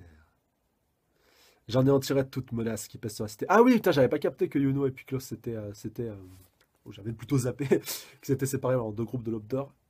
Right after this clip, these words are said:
Et du coup, du côté du district nord, on a Fuegoleon avec Noël.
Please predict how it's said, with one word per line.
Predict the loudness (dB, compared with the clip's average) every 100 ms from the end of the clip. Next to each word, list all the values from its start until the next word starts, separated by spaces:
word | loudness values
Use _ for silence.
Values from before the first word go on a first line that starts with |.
| _ _
Et | -4
du | -4
coup, | -4
du | -6
côté | -6 -6
du |
district | -8 -12 -12 -10 -4
nord, | -2 -2 -6 -16 _ _ _ _ _ _ _ _ _ _ _ _ -4
on | -2 0
a | 0 -2 _ _ _ _ _ _ _ _ _ _ _ _ _ _
Fuegoleon | -20 -8 -6 -4 -2 -2 -4 -6 -8 -8
avec | -8 -8 -14 -16 -20 -12
Noël. | -8 -6 -6 -10